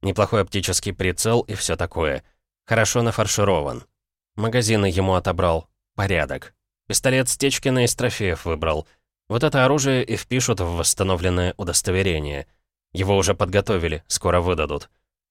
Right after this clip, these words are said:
Вот так и довезли до госпиталя, и там закрутилось. Рентген сделали, подтвердили перелом, осмотрели, всего смазали. Дали больничный халат и после наложения гипса в палату.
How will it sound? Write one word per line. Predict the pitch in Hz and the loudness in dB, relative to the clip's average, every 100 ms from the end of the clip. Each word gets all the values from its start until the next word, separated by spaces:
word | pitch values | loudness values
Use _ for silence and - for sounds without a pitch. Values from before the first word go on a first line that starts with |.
| - | -4
Вот | 107 - | -4 0
так | 147 | 0
и | 135 | 2
довезли | 127 123 113 127 | 2 2 2 0
до | 107 | -2
госпиталя, | 95 131 - 127 131 123 - - | 0 -2 -2 -2 0 0 -4 -10
и | |
там | - 110 101 | 0 0 0
закрутилось. | 95 104 98 90 78 65 - _ - | -2 -2 -4 -4 -4 -4 -8 _ -6
Рентген | 85 95 90 92 113 101 | 0 2 0 0 0 0
сделали, | 92 101 90 85 | 0 0 2 0
подтвердили | 80 85 - 87 82 95 | -4 -8 -4 -4 -2 -4
перелом, | 90 92 92 90 85 - _ _ | -2 0 2 2 0 -4 _ _
осмотрели, | - - 90 104 104 101 | -4 0 0 2 2 2
всего | - 101 90 | 0 -2 0
смазали. | 87 98 90 82 82 80 _ _ - | -2 0 0 0 -2 -4 _ _ -10
Дали | 92 117 | -2 0
больничный | 113 110 107 110 - 101 | 2 4 4 2 2 0
халат | - 101 117 131 | 2 2 2 2
и | 107 | 0
после | 104 - 98 | 0 0 2
наложения | 95 95 95 98 95 | 4 2 2 0 0
гипса | 85 87 - | -2 -2 -2
в | 90 | -4
палату. | - 95 90 76 73 | 0 2 2 0 -2